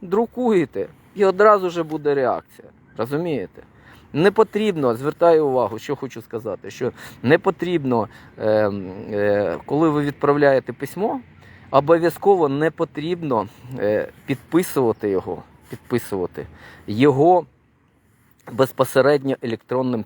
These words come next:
підписом. Зрозуміли? Який вам надається як фізичній особі.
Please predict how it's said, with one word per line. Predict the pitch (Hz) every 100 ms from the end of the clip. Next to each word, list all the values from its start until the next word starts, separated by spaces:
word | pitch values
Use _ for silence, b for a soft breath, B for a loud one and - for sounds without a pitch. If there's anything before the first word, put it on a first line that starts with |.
| -
підписом. | 131 - - - 73 _ -
Зрозуміли? | 104 120 151 190 113 - b b b -
Який | 131 - 175
вам | 135 131
надається | 123 117 120 123 175 185 - - -
як | 120
фізичній | - - 123 123 143 - 127
особі. | 120 - 110 87